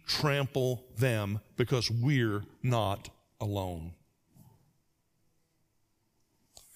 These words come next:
Ruth Graham, Billy Graham's wife, uh,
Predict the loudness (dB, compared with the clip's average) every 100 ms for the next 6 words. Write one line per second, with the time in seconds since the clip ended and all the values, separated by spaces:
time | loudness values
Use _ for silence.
0 | -20 -16 -14 0 4 4 4 4 6 4
1 | 0 -2 -4 -6 -4 2 4 4 4 2
2 | 2 0 -2 -4 -8 -18 -20 -20 _ -2
3 | 2 2 0 -4 -6 -10 -18 -20 _ _
4 | _ _ _ _ _ -20 -8 -8 -2 2
5 | 2